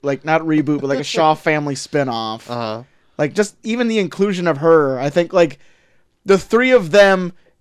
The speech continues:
Speaker 1: being led by Helen Mirren, it'd be, like, a weird British Charlie's
Speaker 2: Oh, yeah.
Speaker 1: Angels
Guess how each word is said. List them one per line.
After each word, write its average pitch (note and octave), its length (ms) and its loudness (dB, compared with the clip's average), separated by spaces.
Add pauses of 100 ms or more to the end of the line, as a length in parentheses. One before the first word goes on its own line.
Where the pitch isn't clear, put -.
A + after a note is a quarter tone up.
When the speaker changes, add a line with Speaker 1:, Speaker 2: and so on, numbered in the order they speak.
Speaker 1:
being G#3 280 2
led F3 380 4
by D#3+ 180 6
Helen E3+ 340 -2
Mirren, D#3+ 360 0
it'd D3 140 -6
be, E3 140 2
like, E3 200 2
a F3 120 4
weird D#3+ 680 -2
British E3+ 600 0
Charlie's F3 460 2
Speaker 2:
Oh, D#3 40 4
yeah. D#3+ 60 0
Speaker 1:
Angels D3+ 760 -4